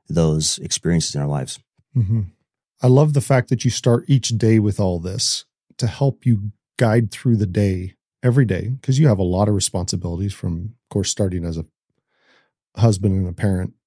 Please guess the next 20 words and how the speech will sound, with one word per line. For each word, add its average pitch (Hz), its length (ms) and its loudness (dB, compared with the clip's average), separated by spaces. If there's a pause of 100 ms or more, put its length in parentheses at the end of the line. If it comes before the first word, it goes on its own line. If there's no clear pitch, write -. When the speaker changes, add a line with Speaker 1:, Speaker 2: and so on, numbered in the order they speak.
Speaker 2:
but 113 160 -2
then 101 120 2
you're 95 140 2
running 95 280 0
this 87 160 -6 (500)
amazing 107 360 2
organization 90 680 -4
and 87 100 -2
all 101 120 0
that 98 180 -4
you 98 40 2
have 92 160 -2
going. 92 300 -2 (560)
That 123 220 2
morning 147 300 6
routine 113 360 4
is 98 120 -2
key - 240 -2
for - 180 -6
you. - 260 -8